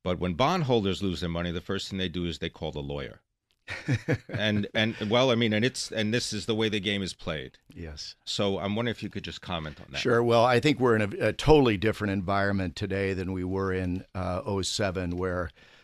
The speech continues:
Speaker 2: uh, there clearly had been an excess of leverage built up in the credit markets, and, uh, structuring uh, was, had grown beyond, uh, uh, uh,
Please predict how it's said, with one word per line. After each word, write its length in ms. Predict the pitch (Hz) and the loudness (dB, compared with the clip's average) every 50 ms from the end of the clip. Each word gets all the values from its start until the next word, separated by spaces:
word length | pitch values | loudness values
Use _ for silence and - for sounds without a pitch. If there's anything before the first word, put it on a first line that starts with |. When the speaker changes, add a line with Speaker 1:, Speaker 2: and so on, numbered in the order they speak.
| _ _ - | _ _ -6
Speaker 2:
uh, 260 | 98 92 95 98 98 | -4 -2 0 0 0
there 260 | 92 101 104 98 95 | 0 0 0 0 -2
clearly 480 | - - - 135 123 120 117 110 104 95 | -4 -2 0 2 4 4 4 4 2 2
had 160 | 101 101 87 | 0 -2 -2
been 160 | 80 101 98 | -2 -2 -2
an 120 | 95 92 98 | -2 -2 -2
excess 600 | - - 98 92 - - - 113 101 95 - - | -4 -6 -6 -6 -4 -2 -2 -2 -2 -2 -2 -4
of 120 | 98 90 85 | -4 -4 -4
leverage 540 | 92 101 95 95 82 98 95 87 82 80 | -2 -2 -2 -2 -2 -2 -4 -4 -4 -6
built 240 | 73 98 92 80 - | -4 -4 -4 -4 -4
up 220 | 95 90 85 - - | -4 -6 -4 -4 -4
in 100 | 92 90 | -4 -4
the 80 | 90 | -4
credit 340 | 85 - - 104 - - - | -6 -4 -4 -2 -2 -2 0
markets, 540 | 101 113 120 113 - 151 - - - - - - | 0 0 0 0 0 -2 -4 -2 -4 -6 -6 -4
and, 320 | 104 98 98 95 90 82 | -4 -4 -2 -2 -2 -2
uh, 80 | 101 92 | -2 -2
structuring 880 | 92 92 - - - 127 113 - - - - 113 104 98 95 87 85 82 - _ _ _ _ _ _ _ _ - | -2 -2 -4 0 2 2 2 2 0 -2 -2 -2 -2 0 -2 -2 -4 -6 -8 _ _ _ _ _ _ _ _ -6
uh, 440 | - 95 95 92 90 92 92 92 92 95 - | -4 -2 0 0 0 0 0 0 0 -2 -2
was, 260 | - 107 101 92 95 - - | -2 -2 -2 -2 -2 -2 -4
had 240 | 101 98 95 87 | -2 -2 -2 -4
grown 460 | 95 92 98 104 104 104 104 101 95 90 | -4 -2 0 2 2 2 2 0 0 -2
beyond, 720 | 82 95 90 95 92 98 98 98 98 98 92 90 85 - - - | -2 -2 -2 -2 0 0 0 0 0 0 -2 -2 -4 -6 -8 -8
uh, 420 | 98 95 95 92 90 90 90 92 - - - | -6 -4 -4 -2 -2 -2 -4 -4 -6 -6 -6
uh, 100 | 104 98 - - | -6 -6 -6 -6
uh, 220 | 107 104 90 85 | -6 -6 -6 -6